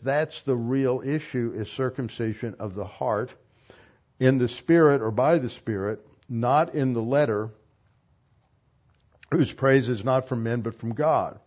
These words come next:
And then Colossians two eleven, he says, "In him," that is in Christ.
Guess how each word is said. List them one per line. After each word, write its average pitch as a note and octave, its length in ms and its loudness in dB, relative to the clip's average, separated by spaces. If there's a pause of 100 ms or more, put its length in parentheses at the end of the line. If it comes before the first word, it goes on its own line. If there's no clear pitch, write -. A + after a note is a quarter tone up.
(540)
And B2+ 160 0
then B2+ 140 2
Colossians A#2+ 680 2
two B2+ 240 0
eleven, C3+ 360 2
he B2 160 -2
says, A#2 460 0
"In C3+ 220 0
him," B2+ 580 -2
that A#2+ 180 0
is C3 140 0
in D3 320 -4
Christ. F3 680 -8